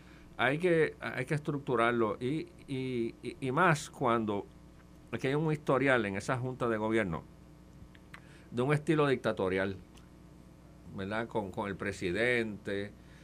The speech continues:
el manotazo, este concepto profesional de junta de directores, de un hombre, un voto.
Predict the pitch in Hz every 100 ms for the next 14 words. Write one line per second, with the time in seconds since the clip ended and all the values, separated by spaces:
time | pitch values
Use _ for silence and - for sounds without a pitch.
0 | - 101 95 98 92 92 107 117 - 104
1 | - 135 139 127 139 139 - 120 - -
2 | - - - - - - - 113 - 117
3 | 123 107 131 127 107 117 127 117 117 110
4 | 98 117 107 95 85 - 101 101 117 117
5 | 113 110 104 101 80